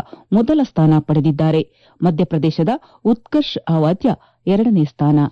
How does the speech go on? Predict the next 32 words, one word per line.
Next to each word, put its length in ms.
ಗಳಿಸಿದ್ದಾರೆ. 640
ಕೃಷಿ 360
ಸಂಸ್ಕರಣಾ 560
ಘಟಕ 300
ಸ್ಥಾಪಿಸುವ 500
ರೈತರಿಗೆ 440
ಈ 100
ವರ್ಷದಿಂದ 500
ರಾಜ್ಯ 260
ಸರ್ಕಾರ 380
ಒಂಬತ್ತು 380
ಲಕ್ಷ 220
ರೂಪಾಯಿ 360
ಮತ್ತು 260
ಕೇಂದ್ರ 240
ಸರ್ಕಾರ 460
ಆರು 220
ಲಕ್ಷ 260
ಸೇರಿ 340
ಒಟ್ಟು 460
ಹದಿನೈದು 420
ಲಕ್ಷ 240
ರೂಪಾಯಿ 360
ಸಬ್ಸಿಡಿ 420
ಹಣ 240
ಸಿಗಲಿದೆ. 500
ಇದಕ್ಕಾಗಿ 580
ಇನ್ನೂರ 360
ಆರು 240
ಕೋಟಿ 280
ರೂಪಾಯಿ 320
ಹಣವನ್ನು 480